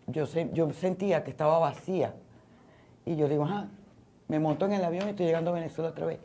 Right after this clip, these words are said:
¿Y qué hice? ¿Qué, qué, qué estoy haciendo? No, no, no me hablas, no me dices. O sea, ¿qué me hace falta?". En el avión se me acercaron tres muchachos,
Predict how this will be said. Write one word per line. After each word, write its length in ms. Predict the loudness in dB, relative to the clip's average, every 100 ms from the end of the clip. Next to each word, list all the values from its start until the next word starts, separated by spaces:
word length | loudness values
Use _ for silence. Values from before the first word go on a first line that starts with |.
| -10
¿Y 100 | -10 -10 -20 -20 -12
qué 160 | -4 -2
hice? 380 | -2 -8 -16 -20 -20 -20 -20 -20 -20 -20 -20 -20 -6
¿Qué, 200 | -4 -2
qué, 280 | -2 -2 -4
qué 140 | -8
estoy 180 | -2 -2
haciendo? 500 | -2 -4 -4 -4 -8 -14 -20 -20 -16 -8
No, 180 | -4
no, 160 | -2 -2 0
no 140 | 4
me 100 | 6
hablas, 380 | 6 6 2 0
no 120 | 0
me 140 | 0 2
dices. 500 | 2 2 -2 -4 -10 -18 -20 -4
O 40 |
sea, 180 | -2 2
¿qué 120 | 2
me 120 | 4
hace 200 | 2 0
falta?". 440 | -2 0 0 -4 -16 -20 -20 -20 -20 -20 -20 -10 0
En 100 | 2
el 80 |
avión 200 | 4 4
se 100 | 2
me 60 | 0
acercaron 420 | 0 0 0 0
tres 160 | 0 0
muchachos, 560 | -2 -2 -2 -2 -4